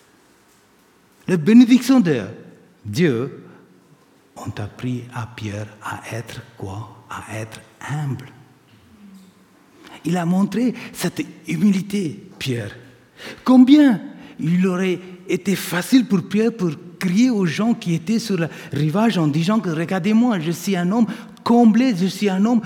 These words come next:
riche. » Mais au lieu de faire cela, il a dit quoi ?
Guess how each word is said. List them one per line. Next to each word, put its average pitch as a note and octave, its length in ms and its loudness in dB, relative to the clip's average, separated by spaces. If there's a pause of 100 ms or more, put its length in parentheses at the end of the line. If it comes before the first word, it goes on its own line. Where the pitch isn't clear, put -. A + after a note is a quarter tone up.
(160)
riche. » A3+ 480 0 (560)
Mais B2+ 360 -6 (140)
au A#2+ 100 -6
lieu B2+ 100 -2
de A#2+ 100 -4
faire B2 240 -8 (760)
cela, A#2 560 -8 (400)
il G#2+ 80 -6
a G#2 80 -6
dit A#2 160 -6
quoi ? G#2 380 -16